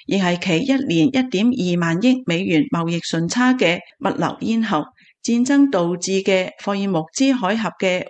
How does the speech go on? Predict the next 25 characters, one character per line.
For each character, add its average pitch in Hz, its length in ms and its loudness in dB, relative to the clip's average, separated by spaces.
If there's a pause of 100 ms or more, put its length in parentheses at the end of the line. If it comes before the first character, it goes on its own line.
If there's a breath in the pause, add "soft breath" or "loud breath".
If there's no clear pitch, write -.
航 156 240 0
運 165 180 -2
風 254 220 4
險 214 320 2 (160)
急 262 180 -4
劇 - 240 -2
拉 214 160 0
高， 233 280 0 (340 soft breath)
對 208 240 0
貿 185 260 0
易 180 120 0 (100)
大 180 240 -4
國 196 180 -4
嘅 202 160 -2
能 160 180 0
源 160 240 0
安 262 200 4
全 165 260 2 (160)
同 156 260 0
國 190 220 -2
際 190 320 -2
貿 170 220 -2
易 170 40 -2
成 165 160 -4 (160)
本 160 220 2